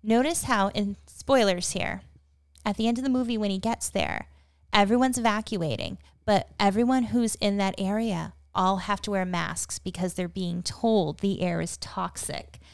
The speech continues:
And that's why they're evacuating the area. That's why everyone has to leave." But he's like, "Everyone has to wear a mask."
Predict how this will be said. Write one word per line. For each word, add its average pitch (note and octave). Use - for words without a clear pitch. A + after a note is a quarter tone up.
And G3+
that's F3+
why F#3+
they're E3+
evacuating E3+
the -
area. -
That's E3
why F#3
everyone F3+
has F3
to G3
leave." F3
But -
he's F3
like, E3+
"Everyone F#3+
has F3
to F#3+
wear E3+
a D#3
mask." -